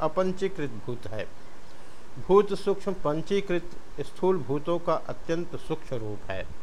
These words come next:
जब जीव इस शरीर से दूसरे शरीर में जाता है, तो सूक्ष्म शरीर को ले जाने के लिए भूत सूक्ष्म की आवश्यकता होती है। सूक्ष्म शरीर करण रूप है,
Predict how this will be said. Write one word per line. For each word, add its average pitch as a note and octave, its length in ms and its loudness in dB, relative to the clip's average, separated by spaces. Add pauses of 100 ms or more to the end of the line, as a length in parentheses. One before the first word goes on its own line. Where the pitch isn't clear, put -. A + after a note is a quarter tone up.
(720)
जब E3+ 300 4
जीव G3 160 4
इस F#3 360 2
शरीर F3+ 280 4
से F#3 220 2
दूसरे D3+ 420 0
शरीर D#3+ 340 2
में D#3 160 0
जाता B2 380 2
है, A2+ 220 0 (500)
तो C#3+ 140 2
सूक्ष्म F#3 400 0
शरीर F3 420 2
को F3 160 0
ले C3+ 180 2
जाने D3+ 320 2
के E3+ 200 0
लिए E3 360 2 (560)
भूत F3+ 280 2
सूक्ष्म E3 420 -2
की D#3 180 -2
आवश्यकता B2+ 640 -2
होती C#3+ 360 0
है। D#3+ 180 -4 (1120)
सूक्ष्म G3+ 280 2
शरीर F#3 460 4 (520)
करण F3 260 4
रूप F3+ 280 2
है, E3+ 240 2